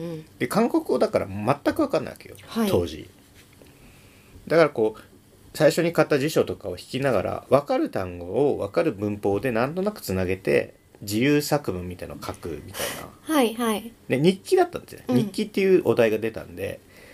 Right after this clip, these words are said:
Speaker 2: 僕今でも覚えてるのは、その知ってる単語を紡いだだけだから、
Speaker 1: はい。
Speaker 2: あの、おじさんと動物園でキリンを見たっていう作文を書いて、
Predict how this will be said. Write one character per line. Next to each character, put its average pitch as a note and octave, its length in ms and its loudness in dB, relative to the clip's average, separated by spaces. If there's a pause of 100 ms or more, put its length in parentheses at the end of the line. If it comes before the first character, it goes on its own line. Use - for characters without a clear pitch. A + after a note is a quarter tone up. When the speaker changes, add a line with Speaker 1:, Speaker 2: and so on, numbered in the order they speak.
(720)
Speaker 2:
僕 F#3+ 220 6
今 F#4 220 0
で C3 80 2
も G2+ 100 -2
覚 G#2 160 0
え - 20 -12
て F#2+ 120 -12
る - 60 -16
の E2+ 100 -14
は、 F2+ 180 -8
そ - 140 -12
の G2+ 100 -8
知 - 160 -8
っ - 20 -16
て F#4 100 4
る G3+ 60 4
単 F#3 200 0
語 E3+ 100 4
を D#3+ 60 4 (160)
紡 C3+ 280 2
い - 20 2
だ B2 120 6
だ G#2 120 -2
け A2 120 -6
だ A2 120 -10
か - 140 -16
ら、 - 220 -12
Speaker 1:
は A#3 180 -2
い。 F#3+ 140 -6 (100)
Speaker 2:
あ - 100 -14
の、 G2 80 -14 (120)
お B2 100 4
じ G#3+ 140 0
さ D4+ 200 2
ん D#4 80 -2
と - 420 0 (520)
動 C3 240 6
物 A#3 340 -2
園 F#2 240 -4
で - 320 -12 (260)
キ - 180 -2
リ E3+ 140 2
ン G#3+ 120 4
を G3+ 40 2
見 G3 160 0
た - 140 0
っ - 40 -6 (320)
て - 120 -4
い F#2 160 -6
う F#2+ 40 -6
作 G#2 300 -8
文 G2 140 -2
を G2 60 0 (100)
書 G#2 80 4
い F#2 100 -2
て、 - 260 -4